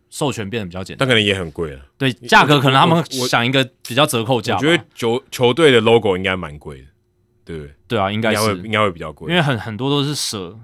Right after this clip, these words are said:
Speaker 1: 球队 logo，然后
Speaker 2: 对啊，
Speaker 1: 只人脸这样。
Speaker 2: 只放名字。像我刚才看这个 Eric Carter，他就把游击兵的 logo 拿掉了。
Speaker 1: 嗯，
Speaker 2: 对啊，他就只有 Eric Carter，
Speaker 1: 对啊。
Speaker 2: 他连，甚至连 Evan Carter 他都没写，他只写 Eric Carter。
Speaker 1: 对，但照，照理来说，如果他们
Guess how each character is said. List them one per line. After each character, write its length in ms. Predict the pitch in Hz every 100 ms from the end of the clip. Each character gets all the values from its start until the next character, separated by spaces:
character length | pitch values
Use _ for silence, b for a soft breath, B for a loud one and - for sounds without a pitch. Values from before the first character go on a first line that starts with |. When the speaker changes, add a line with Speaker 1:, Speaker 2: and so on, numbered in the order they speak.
| _
Speaker 1:
球 180 | - 107
队 140 | 123
logo， 380 | 113 113 107 90
然 80 | 101
后 80 | 92
Speaker 2:
对 180 | 117 101
啊， 220 | 98 98
Speaker 1:
只 200 | - 110
人 160 | 120
脸 200 | 120 90
这 80 | 98
样。 80 | 123
Speaker 2:
只 40 |
放 0 |
名 0 |
字。 0 |
像 120 | 151 190
我 40 |
刚 140 | 165
才 100 | 160 - -
看 180 | 156 139
这 80 | 127
个 280 | 113 101 95 -
Eric 200 | 127 120
Carter， 520 | - 107 101 80 73 - _ -
他 80 | 127
就 120 | 147
把 160 | 104
游 120 | 90 95
击 160 | 107
兵 220 | 95 90
的 160 | 87 82
logo 240 | 85 82
拿 180 | 76 67
掉 160 | - 60
了。 80 | _ _ _
Speaker 1:
嗯， 360 | - 113 104 98
Speaker 2:
对 120 | 98
啊， 80 | 92
他 60 | 101
就 100 | 107
只 60 |
有 80 | 127
Eric 300 | 120 113 95
Carter， 180 | - 85
Speaker 1:
对 40 |
啊。 0 | 92
Speaker 2:
他 60 |
连， 120 | 160 127
甚 140 | 170
至 60 | 147
连 100 | 120
Evan 280 | 135 135 135
Carter 300 | 123 123 104
他 120 | 107
都 40 |
没 200 | 104 85
写， 100 | 90
他 60 | 98
只 80 | 90
写 120 | 92
Eric 240 | 117 107 107
Carter。 360 | 95 90 73 -
Speaker 1:
对， 300 | 117 95 98 _ -
但 180 | 185 156
照， 240 | - 180
照 200 | - 220
理 80 | 131
来 100 | 123
说， 160 | 156
如 160 | 156 185
果 140 | 156
他 100 | 120
们 260 | 151 139